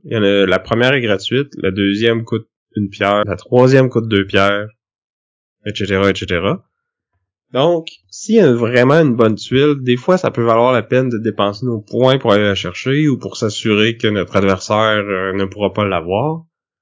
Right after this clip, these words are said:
Fait qu'il y a toujours ce, ce petit calcul-là à faire, là. Ah, ouais, ça me coûte cher, mais est-ce que ça me rapporte plus au final ? Puis peut-être que je vais avoir une meilleure sélection, euh,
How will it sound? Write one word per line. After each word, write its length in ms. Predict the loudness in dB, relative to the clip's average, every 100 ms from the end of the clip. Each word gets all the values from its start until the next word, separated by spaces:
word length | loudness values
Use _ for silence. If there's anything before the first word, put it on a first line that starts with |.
| _ _ _ _ -8
Fait 80 | -2
qu'il 80 |
y 60 | 0
a 20 |
toujours 340 | 4 6 6 4
ce, 340 | 4 4 2
ce 120 | -2
petit 180 | -8 -2
calcul-là 540 | 0 0 0 2 2
à 40 | 2
faire, 260 | 2 0 2
là. 160 | 0 0
Ah, 220 | 0 0
ouais, 200 | 0 -2
ça 100 | -4
me 80 | -6
coûte 180 | -8
cher, 340 | -4 -4 -4 -4
mais 140 | -8 -10
est-ce 100 | -10
que 140 | -10 -6
ça 140 | -2
me 60 | -2
rapporte 400 | -2 -2 -6 -6
plus 300 | -4 -4 -6
au 80 | -10
final ? 600 | -10 -6 -6 -6 -10 -14
Puis 480 | -18 -18 -18 -18 -10
peut-être 240 | -8 -8 -4
que 80 | 0
je 60 |
vais 40 | 0
avoir 140 | 0
une 60 | 0
meilleure 260 | 0 -2
sélection, 720 | -4 -8 -6 -2 0 0 -2
euh, 380 | -4 -6 -10 -14